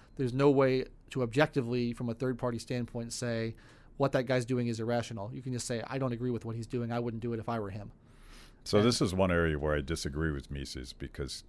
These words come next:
Speaker 2: clearly wine, good wine is, is better than water. I, I feel like that's objective.
Speaker 1: I think
Speaker 2: It,
Speaker 1: that's true,
Speaker 2: it's sort of
Speaker 1: yes.
Speaker 2: like the cats versus dogs things. I
Speaker 1: Yeah.
Speaker 2: mean, there are, there are truths that, that I will not subject to the, uh, the whims of the masses.
Speaker 1: Right.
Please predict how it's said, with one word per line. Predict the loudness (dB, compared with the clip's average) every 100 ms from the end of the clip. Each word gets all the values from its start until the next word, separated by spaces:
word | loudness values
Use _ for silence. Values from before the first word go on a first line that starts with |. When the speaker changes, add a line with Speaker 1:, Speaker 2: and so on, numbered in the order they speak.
| -18
Speaker 2:
clearly | 2 4 4 2 -4 -6
wine, | -4 -2 -4 -4 -8 -12 -18 -20 -20 -20 _ -4
good | -2 0
wine | -4 -4
is, | -8 -12 -16 -14
is | -12
better | -4 -4 -2
than | -4 -4
water. | -2 -2 -2
I, | -6 -6
I | -8
feel | -4
like | -4 -4
that's | -4 -6
objective. | -8 -8 -8 -8 -8 -4
Speaker 1:
I |
think | -2 -2
Speaker 2:
It, |
Speaker 1:
that's | -2 -8
true, | -10 -12 -8
Speaker 2:
it's | 2
sort | 6
of | 8
Speaker 1:
yes. |
Speaker 2:
like | 6
the | 4
cats | 4 2 4
versus | -2 -2 -4
dogs | 2 4 4 -2
things. | -10 -6
I | -2
Speaker 1:
Yeah. | 0
Speaker 2:
mean, | 0
there | 0 0
are, |
there | 0 0
are | 2 0 -2 -8
truths | -4 -2 -2 -4 -6
that, | -4 -4 -8 -18 -20 -20 -20 -10
that | -4
I | -2
will | -2
not | -4 -6
subject | -6 -10 -6 -6 -6
to | -10
the, | -8 -6 -6 -8 -8
uh, | -8 -10 -10
the | -8
whims | -4 -4 -4 -8
of | -10 -10
the |
masses. | -8 -8 -8 -10 -12 -14 -12
Speaker 1:
Right. | -14